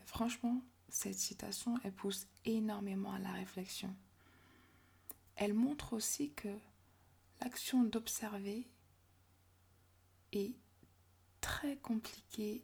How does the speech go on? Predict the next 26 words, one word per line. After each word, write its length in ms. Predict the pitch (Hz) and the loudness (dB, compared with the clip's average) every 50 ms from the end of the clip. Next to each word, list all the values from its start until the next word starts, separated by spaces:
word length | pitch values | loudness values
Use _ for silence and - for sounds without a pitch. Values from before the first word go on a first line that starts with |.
| - | -4
à 140 | - 202 196 | -2 0 0
maîtriser. 640 | 196 190 196 196 196 - - - 196 196 - 202 196 | 2 0 0 -2 -4 -6 -6 -6 -6 -4 -4 -4 -4
Rares 340 | 190 - 233 254 262 - - | -2 0 0 0 0 -2 -4
sont 240 | - - - 208 202 | -6 -4 -4 -4 -4
ceux 300 | - - - 214 208 202 | -4 -4 -4 -4 -4 -4
qui 200 | - - - 196 | -6 -6 -2 -2
maîtrisent 640 | 190 196 196 190 - - - 202 196 190 190 190 190 | -2 -2 -2 -6 -8 -6 -4 -2 -2 -2 -4 -6 -4
cet 400 | - - - 196 185 190 - - | -2 -2 -2 -2 -4 -6 -6 -4
art. 400 | 226 247 262 247 220 202 - - - - - - - - - - - - - - - - - - - - - | -4 -2 -2 -4 -6 -8 -10 -16 -20 -20 -20 -20 -20 -20 -20 -20 -20 -20 -20 -20 -20 -20 -20 -20 -20 -8 -2
Et 260 | - 196 196 190 202 214 | 0 0 0 0 -2 -2
c'est 220 | - - - 196 | -4 -2 0 0
en 100 | 190 190 | 0 -2
fait 380 | 190 - - 233 226 226 - - | -2 -2 -2 -4 -4 -4 -6 -4
un 140 | - 190 190 | 0 0 2
exercice 680 | 190 196 196 196 190 - - - - 214 214 - - | 2 2 0 -2 -2 -2 -2 -2 -2 -2 -2 -4 -4
constant. 640 | - - - - 220 214 - - - - 190 196 214 - - - - - - - - - - - - - - | -6 -6 -4 -2 -2 -2 -4 -6 -4 -4 -4 -4 -4 -6 -12 -20 -20 -20 -20 -20 -20 -20 -20 -20 -20 -20 -18
Et 40 | - | -2
quand 260 | - 247 247 247 - 262 | 0 2 2 2 4 4
on 80 | 247 | 4
arrive 320 | 240 233 - 233 233 226 - - - - - - - | 4 4 2 0 -2 -2 -4 -10 -20 -20 -16 -6 -4
à 120 | 196 196 | 0 0
le 460 | 190 185 185 185 180 180 185 185 190 190 - - - - | 2 2 2 0 0 0 -2 -4 -4 -6 -12 -16 -14 -10
pratiquer 760 | - - 214 202 202 - - 202 196 - - 220 233 240 - - - - - - - - - - | -6 -4 -4 -4 -4 -4 -6 -6 -6 -6 -4 -4 -4 -4 -6 -12 -20 -20 -20 -20 -20 -20 -10 -4
et 100 | - 202 | 0 0
à 100 | 190 190 | 2 2
s'améliorer 840 | 196 - - 214 214 220 214 214 208 208 220 226 233 233 233 269 | 2 2 2 2 0 0 0 0 0 0 0 0 0 0 -2 -4